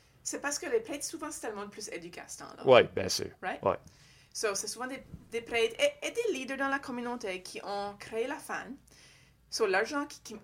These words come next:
Speaker 1: qui venait d'Ottawa pour, pour les populations minoritaires passait par la fan. Puis à l'époque, t'avais pas des francophones partout en Nouvelle-Écosse. Il y avait Clare, Paramba, Chéticamp, puis Île-Madame.
Speaker 2: OK.
Speaker 1: Ou Richmond, OK ? So, t'avais quatre comités,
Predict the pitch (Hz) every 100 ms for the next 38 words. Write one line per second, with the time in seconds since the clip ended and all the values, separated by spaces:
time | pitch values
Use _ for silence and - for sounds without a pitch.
0 | - - 202 208 220 247 240 233 208 208
1 | 190 156 - 175 175 160 160 - 214 233
2 | 233 220 202 196 185 180 165 - 170 170
3 | 190 165 247 480 254 165 - 226 254 -
4 | 508 - - 247 220 349 370 196 196 208
5 | 208 190 185 180 170 160 156 - - 180
6 | 160 - 226 247 294 330 - _ - 220
7 | 214 214 208 208 220 - _ - - 226
8 | - 214 208 247 - _ _ _ _ _
9 | _ _ _ - - 196 170 - - -
10 | _ _ _ _ - - 92 - 175 -
11 | 160 - 202 277 - - - 220 202 165
12 | - 277 285 - - 214 214 214 160 254